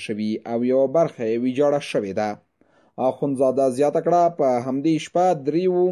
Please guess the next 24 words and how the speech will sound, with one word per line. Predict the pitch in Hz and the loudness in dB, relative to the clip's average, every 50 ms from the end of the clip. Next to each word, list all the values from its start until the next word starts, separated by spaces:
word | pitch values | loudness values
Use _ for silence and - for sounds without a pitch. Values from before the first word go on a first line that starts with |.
| 170 156 | 0 -2
منځنیو | 143 143 139 127 143 147 170 190 196 180 156 139 - | -2 -2 -2 -2 -2 -2 -2 -2 0 0 0 0 0
ښوونځیو | - 143 135 139 147 190 190 139 107 - 113 | -2 -2 -2 0 2 2 2 2 0 0 -2
ته، | 107 98 92 - _ _ _ _ _ _ _ _ - | -4 -4 -4 -10 _ _ _ _ _ _ _ _ -6
چې | - 127 127 | -2 0 2
یوه | 127 123 139 156 165 | 2 2 4 4 4
یې | 170 165 147 | 4 2 0
د | 143 139 127 | 0 -2 -2
نجونو | 120 120 139 165 180 185 170 | -2 0 0 0 0 2 4
ده، | 190 190 196 185 190 - _ _ _ _ - - | 4 4 4 0 -4 -8 _ _ _ _ -14 -4
د | 117 120 120 120 123 | 0 2 2 4 4
ودیګرام | 139 139 143 143 139 156 165 170 185 190 196 196 196 - - - 151 147 | 2 2 2 0 2 2 2 4 4 2 2 0 -2 -4 -6 -4 -2 0
او | 139 139 139 135 - | 2 0 0 -2 -4
قندهارو | - 143 135 135 139 135 - - 190 196 190 180 151 127 120 117 - - | -6 -6 -2 -2 -4 -4 -4 -2 -2 0 2 2 2 0 -2 -6 -8 -8
سیمه | 117 110 107 107 | -6 -4 -4 -4
کې | 107 - 117 113 117 151 | -4 -4 -4 -4 -2 -2
هم | 185 190 160 123 - - - | -2 -2 -2 -4 -6 -8 -8
اور | 117 117 110 107 104 - 110 | -6 -4 -4 -4 -6 -6 -8
اچول | 107 - 123 107 107 104 101 - | -10 -8 -6 -4 -4 -4 -6 -6
شوی، | - 113 107 107 104 98 95 - _ _ _ _ _ _ _ - | -4 -2 -2 0 -2 -2 -6 -10 _ _ _ _ _ _ _ -8
چې | - 117 107 104 101 | -4 -2 -2 0 0
د | 110 110 104 | 0 -2 0
دوو | 123 147 160 170 170 160 165 | 2 2 4 4 2 0 0
ښوونځیو | - 156 143 139 131 156 170 170 160 143 | -2 -4 -2 0 0 2 2 2 2 2
ودانۍ | 135 127 131 127 123 131 143 151 | 0 0 0 0 0 0 -2 -2